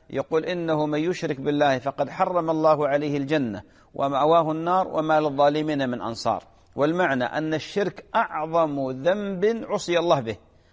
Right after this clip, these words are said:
أعظم الذنوب التي يعصى الله بها هو الشرك بالله جل وعلا. ما هو الشرك؟ أن تجعل لله ندا وهو خلقك، هذا معنى الشرك، بمعنى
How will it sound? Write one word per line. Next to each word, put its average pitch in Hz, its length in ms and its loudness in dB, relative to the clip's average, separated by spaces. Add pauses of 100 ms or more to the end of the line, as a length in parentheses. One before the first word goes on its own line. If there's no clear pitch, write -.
(220)
أعظم 185 400 0
الذنوب 156 440 0
التي 139 220 -4
يعصى 175 280 -2
الله 160 260 2
بها 175 400 0 (400)
هو 160 100 2
الشرك 165 420 -2
بالله 143 460 2
جل 120 280 0
وعلا. 98 320 2 (360)
ما 147 260 0
هو 214 180 2
الشرك؟ 202 400 -2 (420)
أن 147 200 0
تجعل 156 500 0
لله 151 880 2
ندا 160 720 0 (300)
وهو 160 260 2
خلقك، 110 460 0 (360)
هذا 185 240 0
معنى 135 220 0
الشرك، 110 320 -8
بمعنى 131 460 -2